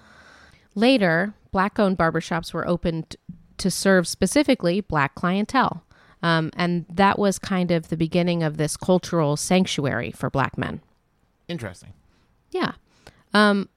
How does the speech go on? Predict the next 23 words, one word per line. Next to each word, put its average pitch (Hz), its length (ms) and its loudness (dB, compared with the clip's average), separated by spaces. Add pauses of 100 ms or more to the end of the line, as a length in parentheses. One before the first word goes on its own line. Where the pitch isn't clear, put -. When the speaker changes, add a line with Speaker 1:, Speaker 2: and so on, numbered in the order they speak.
(220)
Speaker 1:
a 185 340 2 (300)
prominent 269 420 4
barber 143 340 0
at - 160 -2
this - 180 -2
time, 160 300 -4
in 180 140 0
nineteen 170 400 0
thirty-four, 156 800 0 (280)
Henry 185 540 0
M. 180 460 0
Morgan 180 640 0 (440)
established 175 760 0 (100)
the 165 180 -2 (380)
Tyler 180 500 0
Barber 160 380 -2
College, 254 540 2
which - 160 -4
was 175 140 -4
the 165 100 -2
first 190 280 -2
national 190 460 0
chain 175 420 -4